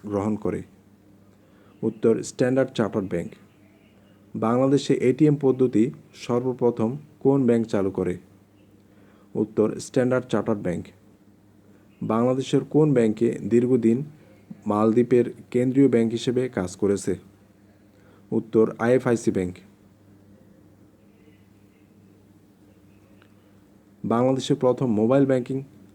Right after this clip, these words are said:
সেবা চালু করে কোন ব্যাংক? উত্তর, ডাচ বাংলা ব্যাংক লিমিটেড। বিশ্বের সবচেয়ে প্রাচীন ব্যাংক কোনটি? উত্তর, চীনে প্রতিষ্ঠিত শানসি ব্যাংক।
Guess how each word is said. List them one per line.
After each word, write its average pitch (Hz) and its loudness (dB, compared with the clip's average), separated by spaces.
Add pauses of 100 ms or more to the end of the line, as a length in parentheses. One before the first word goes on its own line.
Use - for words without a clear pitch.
(160)
সেবা 104 0
চালু 107 2
করে 107 2
কোন 113 2
ব্যাংক? 92 -2 (1040)
উত্তর, 107 0 (340)
ডাচ 113 -2
বাংলা 120 0
ব্যাংক 107 0 (240)
লিমিটেড। 92 -4 (1400)
বিশ্বের 131 0
সবচেয়ে 143 -2
প্রাচীন 127 0
ব্যাংক 120 2
কোনটি? 107 0 (1120)
উত্তর, 107 -2 (140)
চীনে 143 2
প্রতিষ্ঠিত 127 0 (440)
শানসি 127 -2
ব্যাংক। 92 -2